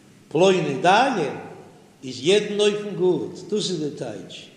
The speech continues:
הדיונים חסמו למטה, האט פריער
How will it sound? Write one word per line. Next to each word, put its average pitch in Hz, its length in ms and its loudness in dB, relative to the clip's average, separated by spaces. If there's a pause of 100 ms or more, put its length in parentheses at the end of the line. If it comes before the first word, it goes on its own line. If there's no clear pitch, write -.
(460)
הדיונים 180 640 -2
חסמו 202 560 -2
למטה, 190 480 0 (1700)
האט 220 300 4 (200)
פריער 208 240 2